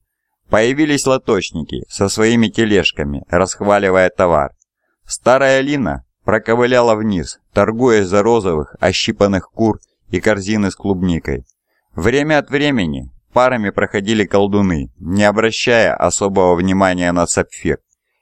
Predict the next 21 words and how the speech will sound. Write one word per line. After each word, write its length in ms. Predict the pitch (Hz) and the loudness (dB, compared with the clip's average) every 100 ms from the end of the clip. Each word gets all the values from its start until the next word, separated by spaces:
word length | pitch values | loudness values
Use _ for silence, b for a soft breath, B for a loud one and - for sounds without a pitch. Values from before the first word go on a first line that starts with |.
| _ | _
День 300 | 90 117 151 | -4 -2 -2
был 220 | 143 139 127 | 0 2 2
жарким 460 | 143 135 - 120 | 2 2 0 -6
и 180 | - 120 | -4 -4
душным. 580 | 113 104 - 76 64 60 _ - | 0 -2 -2 -8 -10 -12 _ -6
Нанжи 460 | 92 117 135 160 160 | 0 0 2 0 0
снова 340 | 139 131 104 | 0 2 0
уселся 640 | - 92 - 101 82 82 | 0 -4 0 0 0 -2
возле 340 | 80 104 95 98 | 0 0 0 0
мешка 360 | 98 - 101 | 0 2 0
с 100 | 92 | 0
мечами, 580 | 101 92 - 76 69 62 _ - | -4 -4 -2 -2 -4 -12 _ -4
который 380 | 92 113 110 | -2 0 0
принес 460 | - 85 98 95 - | -2 -2 -2 -2 -2
Матарра. 580 | 90 - 82 67 65 62 _ _ b b b | -4 0 0 0 -4 -16 _ _ b b b
Он 180 | - 131 | -2 -2
хмуро 400 | - 165 165 90 | -2 0 2 2
оглядел 640 | - 90 98 110 117 113 | 0 -2 -2 0 2 0
каждый 500 | 110 117 95 78 85 | 2 0 0 -2 -4
из 80 | 78 | -4
них, 200 | 80 71 | -4 -8